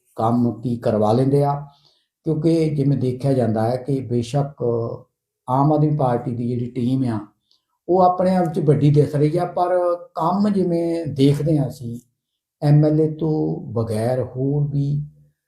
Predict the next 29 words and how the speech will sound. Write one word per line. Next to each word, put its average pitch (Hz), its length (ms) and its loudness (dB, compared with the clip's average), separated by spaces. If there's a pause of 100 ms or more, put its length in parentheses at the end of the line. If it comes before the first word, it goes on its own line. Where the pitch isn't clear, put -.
(140)
ਜੇ 131 140 0
ਗੱਲ 131 240 0
ਕੀਤੀ 143 260 -4
ਜਾਵੇ 139 420 2
ਹੇਠਲੇ 123 400 -2
ਪੱਧਰ 147 320 2
ਤੇ, 120 320 -4 (1000)
ਬੇਸ਼ੱਕ 147 460 2
ਆਉਣ 139 420 2
ਵਾਲੀ 139 200 4
ਜਿਹੜੀ 139 240 0
ਨਗਰ 120 300 -2
ਕੌਂਸਲ 123 420 -8
ਦੇ 117 100 -8
ਵਿੱਚ, 110 460 -8 (760)
ਅਹ, 117 200 0
ਜਿਹੜੇ 139 280 2
ਕੌਂਸਲਰ 175 460 2
ਬਣਦੇ 139 640 2
ਬਹੁਤ 143 240 0
ਸਾਰੇ 135 600 -4
ਸ਼ੌਕੀਨ 131 540 -2
ਨੇ, 135 300 0 (720)
ਉਸ 156 420 4 (220)
ਕਮੇਟੀ 147 380 2
ਦੇ 147 120 6
ਵਿੱਚ 143 440 2 (380)
ਪ੍ਰਧਾਨ 160 400 2
ਬਣਦੇ 135 640 0